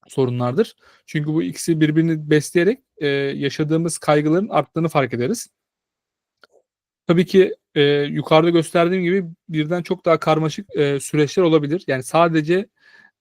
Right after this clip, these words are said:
bir süreç, bir süreci değil, birden fazla süreci de etkileyebilir. Burada, e,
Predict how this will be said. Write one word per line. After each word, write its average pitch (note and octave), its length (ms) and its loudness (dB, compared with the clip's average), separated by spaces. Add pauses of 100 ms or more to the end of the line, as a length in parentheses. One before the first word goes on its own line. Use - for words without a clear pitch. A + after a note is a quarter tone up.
(100)
bir E3 160 -2
süreç, F3+ 360 -2 (140)
bir D#3+ 160 0
süreci E3 300 2
değil, A3 140 -4 (200)
birden E3 280 0
fazla E3 220 0
süreci F3 260 0
de F#3 60 0
etkileyebilir. C3 640 -4 (520)
Burada, G3+ 380 0 (160)
e, D3 80 -2